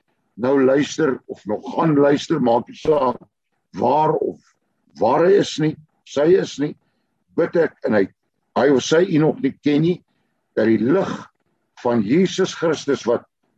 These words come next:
uit u gesig straal, dat dit nou in daardie harte sal instraal, sodat die lewende Christus in daardie mense se lewe sal lewend word. Here, dan bid ek vir ons wat u ken.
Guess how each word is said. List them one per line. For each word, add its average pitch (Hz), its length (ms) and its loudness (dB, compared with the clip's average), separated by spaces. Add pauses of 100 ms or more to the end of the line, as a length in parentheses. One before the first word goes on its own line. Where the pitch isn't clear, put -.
uit 202 220 0
u 214 100 -2
gesig - 440 -4
straal, 165 800 0 (380)
dat 127 140 0
dit 120 160 -2
nou 170 320 0
in 151 160 -2
daardie 151 380 0
harte 139 360 -4
sal 156 300 -4
instraal, 151 800 -2 (340)
sodat 135 440 0
die 120 240 -2 (240)
lewende 165 840 0
Christus - 540 -4 (360)
in 196 140 2
daardie 170 400 2
mense 147 840 -2 (220)
se - 180 -4
lewe 156 440 0 (180)
sal 131 260 -2
lewend 107 400 -4
word. 90 180 -12 (840)
Here, 123 260 0
dan 123 180 0
bid 131 200 0
ek 139 120 -4
vir - 120 -2
ons 151 360 -2
wat 110 180 -2
u - 120 -18 (120)
ken. 156 360 0